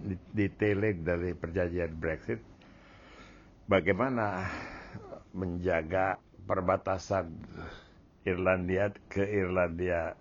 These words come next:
Utara, karena nggak ada tembok, nggak ada apa, itu biasa aja.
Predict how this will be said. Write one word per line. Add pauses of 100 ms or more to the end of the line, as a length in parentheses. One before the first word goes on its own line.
Utara, (720)
karena (2000)
nggak (120)
ada (160)
tembok,
nggak
ada (120)
apa,
itu
biasa
aja.